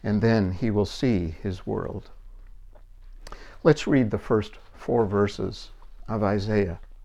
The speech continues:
chapter six. "In the year that King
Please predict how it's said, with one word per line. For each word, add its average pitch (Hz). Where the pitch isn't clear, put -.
chapter -
six. -
"In 135
the 143
year 151
that 143
King 165